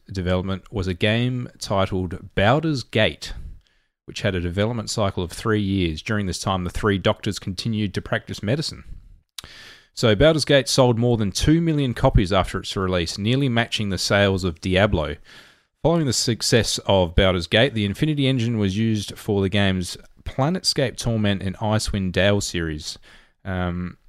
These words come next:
the success of Baldur's Gate was followed by an expansion pack for the game titled Tales of the Sword Coast. Right. Now it starts getting interesting.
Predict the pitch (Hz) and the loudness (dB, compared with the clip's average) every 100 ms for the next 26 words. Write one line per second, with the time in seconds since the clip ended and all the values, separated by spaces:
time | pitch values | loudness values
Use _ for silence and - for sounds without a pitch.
0 | _ 98 95 - 110 - 120 - 98 85 | _ -6 -4 -6 -6 2 2 2 0 4
1 | 98 90 85 95 90 - 101 95 95 90 | 4 4 2 0 0 -2 0 2 2 2
2 | 90 - 101 90 95 92 98 - 92 95 | -2 -4 -4 -4 -2 0 0 -2 -6 -2
3 | 92 90 90 - - 98 90 82 - 117 | -2 -4 -6 -12 -4 -2 -2 -6 -2 0
4 | 135 151 - 110 - 98 - 104 101 95 | 0 0 -4 -8 -6 -8 -4 -2 -2 -4
5 | - 82 73 - - - - - - _ | -4 -2 -4 -10 -12 -14 -14 -16 -20 _
6 | _ _ - 92 87 - - - - - | _ _ -2 0 0 -2 -12 -14 -14 -20
7 | - _ 98 95 - - 87 - 82 82 | -20 _ -6 -6 -6 -6 -6 -8 -10 -8
8 | 82 80 76 - - | -8 -10 -10 -12 -16